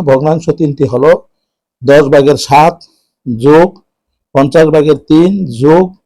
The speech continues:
পঁচিশ ভাগের নয় সেন্টিমিটার। তাহলে এখন এই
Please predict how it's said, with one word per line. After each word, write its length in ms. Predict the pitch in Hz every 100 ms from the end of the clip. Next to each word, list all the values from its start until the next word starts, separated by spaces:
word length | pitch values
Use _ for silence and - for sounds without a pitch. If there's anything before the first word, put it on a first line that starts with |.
| _ _ _
পঁচিশ 320 | - 139 151 156
ভাগের 300 | 147 135 131
নয় 280 | 135 143 190 196 _ _ _
সেন্টিমিটার। 760 | - - 147 123 127 113 107 - _ _ _ _ _ _ _ _
তাহলে 380 | 139 143 190 170 175 214 _ _ _ _ _ _ _
এখন 200 | 139 160 160
এই 120 | 160